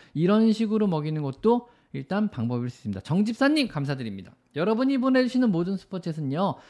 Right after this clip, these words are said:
동물권 시민대 레이에 제가 전부 다 전달을 해드리고 있습니다. 그러니까 그냥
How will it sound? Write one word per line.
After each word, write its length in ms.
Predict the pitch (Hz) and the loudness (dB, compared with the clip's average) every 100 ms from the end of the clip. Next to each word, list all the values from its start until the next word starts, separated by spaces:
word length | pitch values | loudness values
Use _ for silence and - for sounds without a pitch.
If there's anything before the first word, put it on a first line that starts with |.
| - | -10
동물권 560 | - 196 233 262 254 247 | 0 4 4 4 2 2
시민대 400 | 233 226 220 214 | 2 2 2 0
레이에 260 | 139 139 139 | 0 0 -2
제가 220 | 127 123 | -2 -2
전부 220 | 110 110 | -4 0
다 240 | 190 214 - _ - | 0 0 -4 _ -2
전달을 440 | 135 135 139 165 | 2 2 2 2
해드리고 320 | 208 208 185 | 2 2 0
있습니다. 440 | - 123 113 113 - | 0 0 0 -2 -6
그러니까 420 | 101 95 107 175 | -14 -14 -8 -6
그냥 300 | 165 175 170 | -4 -6 -8